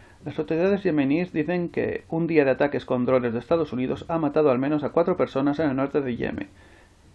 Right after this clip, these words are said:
según el primer informe de ataques aéreos de la provincia de Saada. Las autoridades dicen que los ataques fueron dirigidos a dos bases en la región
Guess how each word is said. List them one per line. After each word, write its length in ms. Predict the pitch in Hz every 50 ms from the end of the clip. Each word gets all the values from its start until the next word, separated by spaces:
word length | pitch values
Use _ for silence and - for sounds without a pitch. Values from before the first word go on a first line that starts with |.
| _ _ -
según 400 | - - 139 131 143 156 170 160
el 120 | 156 143
primer 300 | - - 139 135 151 156
informe 520 | 156 139 123 - 156 160 165 170 170 165
de 80 | 151 135
ataques 380 | 117 - 143 143 135 120 - -
aéreos 420 | 120 120 131 139 147 143 135 -
de 80 | 123 113
la 100 | 107 -
provincia 380 | - 117 131 127 127 127 120
de 100 | 117 113
Saada. 480 | - - 110 104 104 - - - - - - - - - - - - - _ -
Las 140 | 139 135 143
autoridades 480 | 151 147 156 156 165 180 196 202 185 165
dicen 240 | 170 170 180 180
que 100 | 175 170
los 140 | 160 165 160
ataques 300 | 165 151 160 156 165 160
fueron 220 | - 185 180 175 165
dirigidos 480 | 151 135 - - 143 143 151 147 -
a 80 | 127 123
dos 180 | 151 160 151
bases 340 | 147 151 151 156 165 156 151
en 160 | 139 127 120
la 80 | 120 117
región 500 | 113 113 113 - 151 160 170 170 175